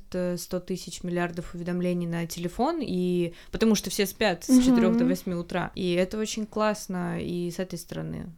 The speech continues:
Speaker 2: Да.
Speaker 1: иметь такой режим.
Speaker 2: Да, это очень круто. На самом деле, я очень хочу себе такой, э, режим выработать,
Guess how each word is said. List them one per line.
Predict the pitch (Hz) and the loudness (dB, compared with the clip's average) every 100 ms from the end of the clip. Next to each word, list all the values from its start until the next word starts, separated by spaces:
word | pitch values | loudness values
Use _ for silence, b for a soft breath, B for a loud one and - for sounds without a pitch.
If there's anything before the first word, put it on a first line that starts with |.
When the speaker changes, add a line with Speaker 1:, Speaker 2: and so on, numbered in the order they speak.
| - | 4
Speaker 2:
Да. | 247 240 | 6 6
Speaker 1:
иметь | 233 | 2
такой | 226 170 | -2 -4
режим. | 175 160 165 - | -4 -6 -6 0
Speaker 2:
Да, | 226 226 | 4 4
это | 220 | 4
очень | 220 220 214 - 202 | 6 6 4 -2 -4
круто. | 202 - | -4 -2
На | 208 233 | 2 4
самом | 240 | 6
деле, | 233 233 | 6 6
я | 220 | 6
очень | 214 214 | 4 0
хочу | - 220 | -4 -6
себе | 208 190 | -6 -6
такой, | 180 - 180 143 | -6 -4 -4 -4
э, | 185 - 202 214 226 226 | -4 -2 -2 0 0 0
режим | 220 220 | 2 2
выработать, | 226 294 320 302 - - | 2 2 2 0 -4 -18